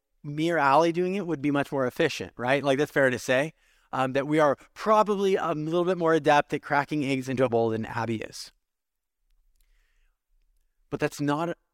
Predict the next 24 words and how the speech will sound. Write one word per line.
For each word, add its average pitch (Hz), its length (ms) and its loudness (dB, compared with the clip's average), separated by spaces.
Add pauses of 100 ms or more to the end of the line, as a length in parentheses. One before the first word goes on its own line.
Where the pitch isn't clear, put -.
(120)
a - 80 -14
better 131 360 -2
option 110 540 -4 (600)
if - 160 -6
what 131 300 0
we 143 140 -4
desire 110 640 -2 (260)
is 123 180 -10
to - 100 -8
be 127 100 -2
present 110 340 -4
with - 140 -10
Abby, 127 400 -4 (260)
to 117 120 -6
teach 135 300 -6
her, 139 140 -2
to 113 80 -14
discover 123 460 -2
with 131 180 -4
her, 131 120 -4
to 123 60 -6
participate - 600 -8
with 131 160 -12
her. 127 220 -6